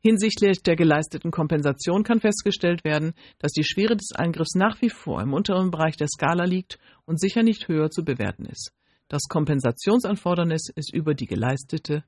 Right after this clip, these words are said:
Ersatzgeldzahlung erfüllt. <laughs> Mein Fazit: Bei Onyx, dem Kraftwerk, was nun inzwischen dank der erneuerbaren Energien immer weniger Kohle verstromt, wird ein Riesenaufwand betrieben mit Bauwerken, die Fische vorm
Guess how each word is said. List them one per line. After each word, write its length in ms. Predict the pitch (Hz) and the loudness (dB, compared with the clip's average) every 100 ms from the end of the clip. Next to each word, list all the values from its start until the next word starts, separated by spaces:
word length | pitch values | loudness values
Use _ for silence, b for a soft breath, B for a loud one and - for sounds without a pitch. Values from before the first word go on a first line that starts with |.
| _ | _
Ersatzgeldzahlung 1000 | - 143 190 - - - - 131 127 131 - _ _ - | -6 -2 -2 -4 -6 -6 -6 -4 -4 -6 -10 _ _ -8
erfüllt. 460 | 147 - - - _ _ _ _ _ _ _ _ - | -8 -8 -12 -12 _ _ _ _ _ _ _ _ -12
<laughs> 160 | - - _ - | -10 -10 _ -6
Mein 220 | 170 185 | -4 -2
Fazit: 540 | - - - - - - B B B _ | -4 -8 -6 -8 -8 -14 B B B _
Bei 240 | 190 196 - | 2 2 2
Onyx, 320 | 202 101 - | 0 -2 -2
dem 160 | 185 | -2
Kraftwerk, 640 | 190 180 175 - - 98 - | 0 0 -2 -4 -6 -6 -6
was 200 | - 160 | -6 -4
nun 180 | - 185 | 0 -2
inzwischen 460 | 180 - 202 185 180 | -2 -6 -4 -2 0
dank 280 | 175 185 - | 0 0 -2
der 100 | 131 | -2
erneuerbaren 500 | 151 151 147 151 151 | -2 -2 -2 -2 -2
Energien 480 | 160 147 156 156 - | -2 -2 -2 -4 2
immer 280 | 214 185 | 4 4
weniger 320 | 160 160 127 113 | 2 0 -2 -4
Kohle 260 | - 175 | -2 -2
verstromt, 600 | 156 160 - - 160 165 B B - | 0 -2 -2 -2 0 -2 B B -4
wird 100 | 180 | 0
ein 160 | 175 | 2
Riesenaufwand 840 | 175 214 226 233 226 240 202 - 117 | 2 6 6 6 4 2 2 -2 -4
betrieben 480 | 101 - 101 - 120 | -6 -6 -6 -6 -6
mit 100 | 123 _ | -6 _
Bauwerken, 680 | 170 196 185 175 180 196 190 | 2 2 2 0 -2 -2 -2
die 140 | 135 - | -4 -4
Fische 440 | 202 - 214 214 | -4 0 0 0
vorm 420 | 208 - 156 156 | -4 -4 -2 -2